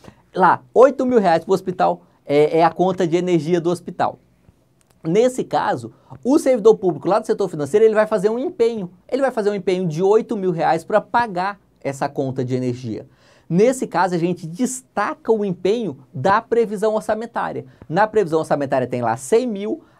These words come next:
a gente destaca oito mil, vão ficar só noventa e dois na previsão orçamentária, nesse exemplo hipotético que eu tô dando, né?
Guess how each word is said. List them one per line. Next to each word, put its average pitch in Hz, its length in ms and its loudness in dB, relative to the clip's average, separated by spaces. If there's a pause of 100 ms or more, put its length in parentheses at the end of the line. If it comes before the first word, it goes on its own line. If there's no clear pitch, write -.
a 143 140 0
gente 143 320 -2
destaca 123 720 -2
oito 233 420 6
mil, 190 300 -6 (100)
vão 147 160 -2
ficar - 280 -4
só 165 200 -6
noventa 170 520 -2
e 220 80 -2
dois 151 400 -2
na 123 120 -2
previsão 123 480 -6
orçamentária, 147 600 -6 (100)
nesse - 200 -2
exemplo 156 340 -2
hipotético 139 560 -6
que 131 80 -10
eu 143 60 -4
tô 170 120 -4
dando, 110 320 -4
né? 123 140 -10